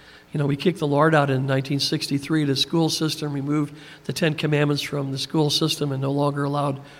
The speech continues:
prayer. And as we've gotten further and further and further away from God's laws, look how massive government is. Look how crazy things have gotten, how many more laws are added.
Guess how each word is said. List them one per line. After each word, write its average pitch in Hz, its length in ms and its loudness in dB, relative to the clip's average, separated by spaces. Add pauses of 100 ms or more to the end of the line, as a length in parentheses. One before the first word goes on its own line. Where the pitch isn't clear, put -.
(140)
prayer. 160 480 4 (480)
And 156 100 2
as 151 140 2
we've 151 140 4
gotten 156 200 0
further 170 460 4
and 147 100 0
further 160 300 0
and 139 100 0
further 165 240 0
away 147 200 2
from 139 160 -6
God's 160 340 -6
laws, 151 340 -2 (420)
look 175 140 -2
how 165 140 2
massive 151 500 0
government 156 420 2
is. 156 480 2 (440)
Look 160 160 -2
how 151 140 0
crazy 156 480 2
things 151 280 -2
have 139 160 -2
gotten, 143 420 -2 (280)
how 160 140 2
many 147 180 2
more 156 280 2
laws 147 440 0
are 135 120 0
added. 147 340 2